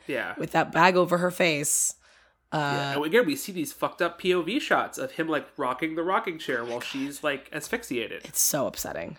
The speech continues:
Speaker 1: Missus Mac, the house mother, is wandering around. She's got booze stashed everywhere.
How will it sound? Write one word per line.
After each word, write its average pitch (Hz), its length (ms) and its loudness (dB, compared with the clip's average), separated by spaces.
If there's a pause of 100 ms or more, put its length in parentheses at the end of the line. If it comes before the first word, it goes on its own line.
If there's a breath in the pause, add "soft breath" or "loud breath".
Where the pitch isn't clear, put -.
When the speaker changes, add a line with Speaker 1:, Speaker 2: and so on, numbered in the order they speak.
Speaker 1:
Missus 233 280 -2
Mac, 139 280 4
the 143 80 -4
house 127 300 -4
mother, 123 340 -2
is 120 240 -6
wandering 123 420 -2
around. 123 840 -2
She's - 240 -10
got 131 260 0
booze 123 260 -6
stashed 131 360 -4
everywhere. 139 640 -2